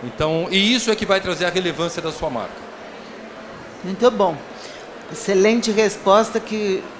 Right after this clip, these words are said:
Speaker 2: juntou a, o, a transmissão de cultura e valor com a relevância do negócio, porque a relevância é fundamental em tudo. A relevância do produto, do mix,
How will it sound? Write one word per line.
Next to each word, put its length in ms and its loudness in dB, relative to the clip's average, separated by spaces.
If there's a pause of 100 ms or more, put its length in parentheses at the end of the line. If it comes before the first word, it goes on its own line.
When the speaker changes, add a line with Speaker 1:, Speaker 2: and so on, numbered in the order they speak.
(100)
Speaker 2:
juntou 720 4
a, 400 4 (400)
o, 200 -2
a 340 0 (520)
transmissão 600 0
de 100 -4
cultura 760 2
e 200 0
valor 580 6 (400)
com 200 6
a 40 6
relevância 1040 4
do 100 0
negócio, 680 2
porque 340 -6
a 80 2
relevância 720 2
é 320 4 (360)
fundamental 720 4
em 100 0
tudo. 360 -2
A 40 -2
relevância 580 4
do 140 4
produto, 560 0
do 180 8
mix, 720 2